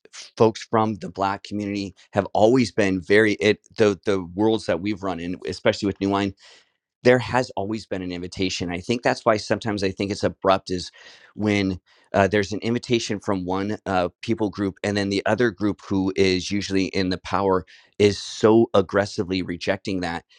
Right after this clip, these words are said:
That's where I think sometimes we have to step back and go, "Wow,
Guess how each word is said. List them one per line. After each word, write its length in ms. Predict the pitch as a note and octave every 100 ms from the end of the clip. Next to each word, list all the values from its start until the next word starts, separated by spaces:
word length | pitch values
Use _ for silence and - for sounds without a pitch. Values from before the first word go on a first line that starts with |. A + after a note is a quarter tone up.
| _
That's 300 | F2+ G#2+ -
where 100 | B2
I 80 | A2
think 280 | G2 G#2 F#2+ _ _ _
sometimes 460 | - G#2+ A#2+ G2 F2 _ _ _ _
we 120 | G#2
have 140 | G#2+ G2+
to 80 | -
step 180 | G#2+
back 140 | - G#2
and 80 | G2
go, 80 |
"Wow, 380 | F2+ F#2+ G#2 E2+